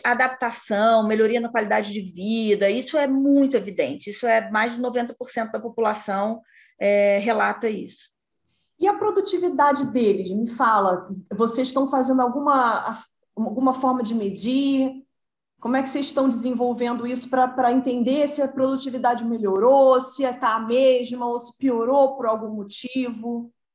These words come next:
Speaker 1: A gente vem medindo, Marcele, porque como não era a nossa cultura, a gente não sabia, era uma incógnita. O que ia acontecer? Será que a empresa não vai produzir mais nada? Será que a empresa vai produzir muito? O que vai acontecer com a gente? A gente sabia, a gente nunca tinha testado isso,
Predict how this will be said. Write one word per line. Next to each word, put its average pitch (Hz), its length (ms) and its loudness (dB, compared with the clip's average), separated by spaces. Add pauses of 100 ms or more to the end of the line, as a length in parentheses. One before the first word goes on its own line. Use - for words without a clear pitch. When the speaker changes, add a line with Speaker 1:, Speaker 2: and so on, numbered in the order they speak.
(640)
Speaker 1:
A 214 60 -4
gente 294 240 -4
vem 285 160 -2
medindo, 220 560 0
Marcele, 202 360 -2
porque 294 380 -6 (300)
como 427 200 0
não 233 180 4
era 208 160 2
a 196 60 -2
nossa 190 240 -4
cultura, 165 680 -4 (440)
a - 60 -6
gente 269 280 2
não 294 260 4
sabia, 285 600 0
era 196 160 4
uma 294 140 0
incógnita. 226 800 0
O - 40 -8
que - 100 -2
ia 523 60 4
acontecer? 285 600 -2
Será 262 200 0
que 294 80 -4
a 302 60 2
empresa 247 340 4
não 226 80 -4
vai 214 160 0
produzir 202 260 -4
mais 180 220 -2
nada? 185 480 -2 (340)
Será 269 280 2
que 320 80 0
a 294 40 4
empresa 269 380 4
vai 277 180 4
produzir 240 460 0
muito? 269 560 4
O - 60 -2
que 381 100 2
vai 415 140 0
acontecer 349 320 0
com 269 80 4
a 262 40 6
gente? 196 280 2
A - 20 -2
gente 285 180 -6
sabia, 415 540 0 (160)
a 294 60 -2
gente 339 180 0
nunca 330 240 0
tinha 339 160 -2
testado 330 580 -2
isso, 160 240 -2